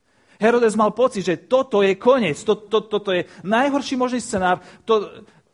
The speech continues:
toto je úplný problém. A ľudia v jeho okolí to vedeli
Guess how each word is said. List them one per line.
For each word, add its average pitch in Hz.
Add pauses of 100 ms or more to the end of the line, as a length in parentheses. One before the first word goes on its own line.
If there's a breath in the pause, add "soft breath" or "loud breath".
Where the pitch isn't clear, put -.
toto 196
je 202
úplný 294
problém. 123 (880 soft breath)
A 151
ľudia 240
v 226
jeho 226
okolí 240
to 208
vedeli 180